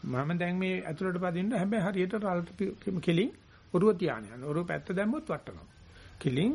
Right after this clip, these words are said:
සියයට අංශක අනූවේ තියාගෙන යන්න ඕනේ. ඉතින් ඒ නිසා යන්තම් හැන්දෑ කොරේ දාන්නේ ඕක. හැන්දෑ කොරේ දාපුවාම පේනවා. මොකද මැදට ගියාට පස්සේ පොඩි ලාම්පුවක් පත්තු කරගෙන ඉන්න කොයි පැත්තෙත් ආයේ සිටියම් බලන්නේ මොකක්වත්ම නැහැ.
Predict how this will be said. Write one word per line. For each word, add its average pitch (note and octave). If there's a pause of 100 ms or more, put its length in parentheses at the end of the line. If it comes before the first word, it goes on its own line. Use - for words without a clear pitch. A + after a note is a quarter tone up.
(340)
සියයට E3
අංශක C#3
අනූවේ F3
තියාගෙන C#3
යන්න F2+
ඕනේ. G2 (640)
ඉතින් E3+
ඒ D#3+
නිසා G#3+ (120)
යන්තම් F3
හැන්දෑ F3+
කොරේ F#3
දාන්නේ A#2+
ඕක. - (240)
හැන්දෑ D3+
කොරේ D3
දාපුවාම D3
පේනවා. F3 (680)
මොකද E3
මැදට D3
ගියාට G#3+
පස්සේ G#3+
පොඩි G3
ලාම්පුවක් F#3
පත්තු G3
කරගෙන F#3
ඉන්න A#3+
කොයි G3+
පැත්තෙත් F#3+
ආයේ B2+
සිටියම් F3+
බලන්නේ B3 (420)
මොකක්වත්ම G3
නැහැ. C#3